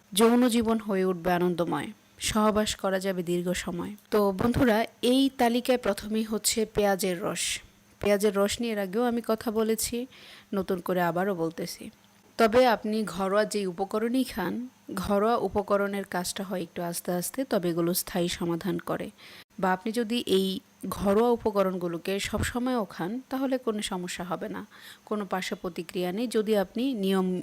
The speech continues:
মানে নিয়ম অনুযায়ী খেতে পারেন। তো যাই হোক বন্ধুরা, পেঁয়াজের রসটাকে কিভাবে খাবেন বা পেঁয়াজের রস নিয়ে,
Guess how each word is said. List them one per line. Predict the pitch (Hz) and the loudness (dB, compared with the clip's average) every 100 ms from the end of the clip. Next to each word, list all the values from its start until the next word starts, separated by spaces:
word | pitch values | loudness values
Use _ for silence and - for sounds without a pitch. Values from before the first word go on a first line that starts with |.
| - | -4
মানে | 185 180 175 | -2 0 0
নিয়ম | 185 202 240 233 | 2 4 6 4
অনুযায়ী | 233 226 226 208 | 2 2 2 0
খেতে | - 190 - | -4 -10 -10
পারেন। | - - - - _ _ - | -10 -10 -14 -20 _ _ -6
তো | 208 | 2
যাই | 254 | 4
হোক | 240 269 | 4 0
বন্ধুরা, | 226 247 254 254 | 2 2 4 2
পেঁয়াজের | 247 226 214 226 | 4 4 6 4
রসটাকে | 214 - 208 202 | 2 0 -6 -6
কিভাবে | 202 202 185 180 | -6 -2 -2 -4
খাবেন | - 180 185 185 | -6 -4 -4 -2
বা | 175 | -4
পেঁয়াজের | - 208 220 226 196 | 0 2 4 2 2
রস | 190 - 202 | 2 0 0
নিয়ে, | 190 190 | 0 -2